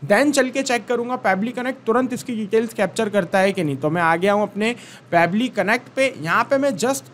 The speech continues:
बस ज़्यादा से ज़्यादा दस से बारह सेकंड का वेट करूँगा और जो डिटेल्स हैं जो भी मैंने वहाँ पे उस फॉर्म के अंदर फिल करी थी वो ऑटोमेटिकली यहाँ पे कैप्चर हो जाएंगी हमारे सामने।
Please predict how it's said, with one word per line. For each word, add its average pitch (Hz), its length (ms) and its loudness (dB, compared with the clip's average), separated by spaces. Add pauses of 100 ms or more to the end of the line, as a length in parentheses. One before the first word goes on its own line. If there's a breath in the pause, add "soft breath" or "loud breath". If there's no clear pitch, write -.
(120)
बस 233 180 -2
ज़्यादा 185 300 0
से 247 140 -10
ज़्यादा 240 300 -2
दस 202 220 -2
से 262 160 -2
बारह 180 280 2
सेकंड 233 360 -8
का 254 100 -2
वेट 220 260 0
करूँगा 226 380 0 (340 loud breath)
और 240 140 0
जो 247 160 -4
डिटेल्स 202 760 -4
हैं 220 160 -2 (280)
जो 214 120 4
भी 247 100 -2
मैंने 247 260 -6
वहाँ 220 200 2
पे 247 140 -4
उस 233 220 -2
फॉर्म 202 240 -6
के 226 80 -6
अंदर 226 240 -2
फिल 214 240 -2
करी 208 300 0
थी 233 220 -4 (320 loud breath)
वो 226 220 2 (180)
ऑटोमेटिकली 233 760 0
यहाँ 190 320 0
पे 220 80 -4
कैप्चर 202 420 -2
हो 190 100 -2
जाएंगी 185 400 -2 (300 loud breath)
हमारे 165 460 0 (180)
सामने। 123 500 -4